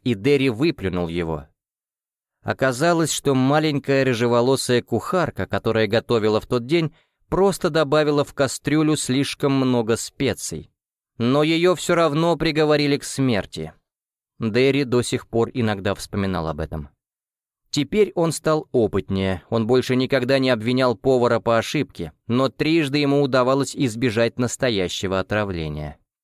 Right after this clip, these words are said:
Зрение и обоняние предупреждали его, что еда опасна,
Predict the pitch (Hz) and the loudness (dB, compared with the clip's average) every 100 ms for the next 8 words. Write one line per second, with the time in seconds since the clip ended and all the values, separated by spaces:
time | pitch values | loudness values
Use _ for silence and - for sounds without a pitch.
0 | _ _ _ _ _ _ _ - 104 127 | _ _ _ _ _ _ _ -4 0 0
1 | 147 160 160 156 147 135 135 139 139 139 | 2 2 2 4 4 4 4 4 4 2
2 | 131 135 127 123 113 107 120 127 123 120 | 0 0 0 0 0 2 2 4 2 0
3 | - 123 110 113 110 - 131 117 - 76 | 0 0 2 2 2 2 -2 -2 -8 -14